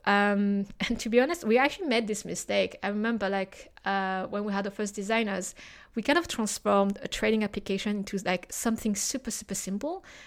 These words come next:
It was, like, glorious, like, progressive disclosure, step by step, et cetera.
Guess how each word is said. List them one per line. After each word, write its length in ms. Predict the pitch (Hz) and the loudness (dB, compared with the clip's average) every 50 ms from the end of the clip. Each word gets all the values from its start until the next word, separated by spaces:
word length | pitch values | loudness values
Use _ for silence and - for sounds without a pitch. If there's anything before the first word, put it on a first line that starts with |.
| - _ | -10 _
It 100 | - 226 | 2 4
was, 240 | 226 240 220 - - | 4 4 2 2 0
like, 260 | 190 185 190 190 - | 0 0 0 0 0
glorious, 500 | - 208 196 190 185 180 175 175 - - | 4 6 8 8 8 6 4 0 -2 -2
like, 260 | - 139 156 - - - - - - - - - _ _ | -2 -4 -4 -4 -6 -12 -16 -18 -18 -18 -20 -20 _ _
progressive 460 | - - 247 240 233 214 - - 226 | 4 4 6 6 4 2 2 0 0
disclosure, 640 | 208 208 202 - - 208 196 180 196 196 196 196 196 185 | 0 -2 -4 -2 0 0 0 2 2 2 4 4 2 0
step 280 | - - - 208 196 | -2 -2 -2 -2 0
by 140 | - 190 196 | 0 0 0
step, 560 | 190 - - - 185 190 190 196 202 - - | 0 -2 -2 0 0 2 2 0 -2 -2 -6
et 100 | - - | -12 -10
cetera. 480 | - - 196 190 196 190 185 190 196 | -6 -4 0 0 2 2 2 2 0